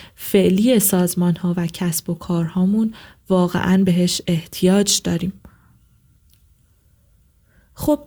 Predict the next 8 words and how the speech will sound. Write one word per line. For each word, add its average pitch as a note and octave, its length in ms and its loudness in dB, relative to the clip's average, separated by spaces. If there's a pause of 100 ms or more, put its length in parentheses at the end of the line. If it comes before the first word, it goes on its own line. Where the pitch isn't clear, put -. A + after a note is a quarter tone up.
(120)
فکر C4+ 320 -4
می‌کنم C4 380 -4
صحبت G3+ 480 0
در F#3+ 200 0
مورد F#3 400 4 (180)
اهمیت F#3 680 2
و A3 240 4
آثار F#3 600 2